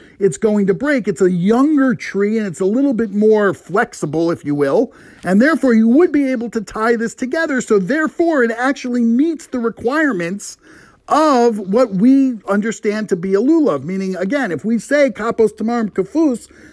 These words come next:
that it could be, that it needs to be able to be tied, this would actually meet that requirement. So maybe when we say kapos tamarim, it's actually referring to the kufra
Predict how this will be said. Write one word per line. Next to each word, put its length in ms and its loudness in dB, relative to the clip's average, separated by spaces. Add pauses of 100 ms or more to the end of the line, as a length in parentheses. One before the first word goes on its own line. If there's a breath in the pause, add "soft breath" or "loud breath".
that 140 2
it 140 2
could 120 0
be, 200 0
that 180 2
it 60 0
needs 200 4
to 80 -4
be 160 2
able 140 2
to 40 0
be 140 -4
tied, 460 -2 (260 loud breath)
this 220 2
would 160 2
actually 500 0
meet 380 4
that 200 -2
requirement. 800 -4 (240 soft breath)
So 160 0
maybe 680 2 (200 soft breath)
when 180 0
we 120 4
say 180 2
kapos 400 -2
tamarim, 500 0
it's 160 -2
actually 460 -4
referring 540 2
to 100 -6
the 140 -4
kufra 760 0